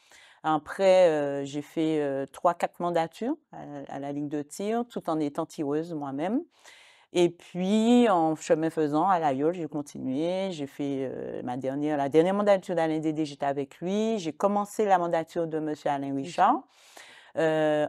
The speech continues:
Speaker 1: entre-temps, j'ai intégré aussi la Ligue d'athlétisme, où je suis la trésorière,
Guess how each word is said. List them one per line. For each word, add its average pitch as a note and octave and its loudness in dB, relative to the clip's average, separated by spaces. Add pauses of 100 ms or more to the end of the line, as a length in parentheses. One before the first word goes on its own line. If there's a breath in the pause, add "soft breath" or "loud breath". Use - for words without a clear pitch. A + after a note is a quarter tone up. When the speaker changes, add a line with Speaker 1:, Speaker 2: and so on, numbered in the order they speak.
Speaker 1:
entre-temps, G#3 4
j'ai F#3 0
intégré F3+ 2
aussi F3 2
la D#3+ 2
Ligue E3+ -2
d'athlétisme, F#3+ 0
où E3 -4
je D#3 -2
suis - -8
la E3 0
trésorière, D#3 -2